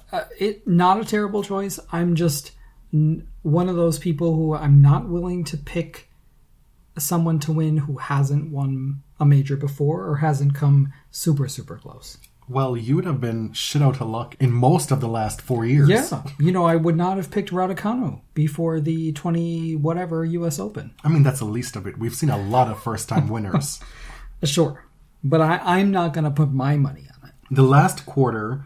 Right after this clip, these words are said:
Speaker 2: is highlighted by Sabalenka and Jabeur. For my money, you could make the argument that the winner of this tournament comes out of that fourth round match between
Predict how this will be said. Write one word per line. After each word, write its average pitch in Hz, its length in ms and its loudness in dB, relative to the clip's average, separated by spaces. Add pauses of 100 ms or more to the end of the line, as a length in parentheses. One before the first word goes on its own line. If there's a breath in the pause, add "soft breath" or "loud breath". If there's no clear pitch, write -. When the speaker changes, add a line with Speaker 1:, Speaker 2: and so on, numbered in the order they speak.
(160)
Speaker 2:
is - 140 -6
highlighted 131 560 0
by 113 300 -4
Sabalenka 127 840 -2
and 120 140 -6
Jabeur. 117 540 -4 (840 soft breath)
For 165 160 2
my 143 300 8
money, 120 460 0 (920)
you 139 220 2
could 143 180 2
make 147 220 6
the 143 120 6
argument 131 380 2
that 127 140 -2
the 123 60 2
winner 127 280 0
of 123 80 -4
this 120 160 -4
tournament 113 480 -6
comes 120 260 -4
out 117 120 -6
of 104 100 -8
that 110 180 -10
fourth 120 320 -8
round 110 200 -4
match 107 240 -8
between 107 480 -10